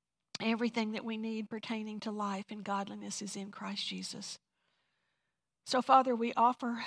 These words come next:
our, our weakness up. We offer to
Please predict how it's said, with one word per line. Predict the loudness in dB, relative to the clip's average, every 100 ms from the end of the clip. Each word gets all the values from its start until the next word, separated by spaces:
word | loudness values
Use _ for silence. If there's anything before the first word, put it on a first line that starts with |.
| -10 -12 2
our, | 4 4 0 -6 -10 -20 _ _ _ _ _ _ _ _ _ _ _ _
our | -2 -2
weakness | -2 -4 -6 -8 -2
up. | -2 -4 -10 _ _ _ _ _ -20 _
We | -8 -2
offer | -2 -4 -20 _ _
to | -12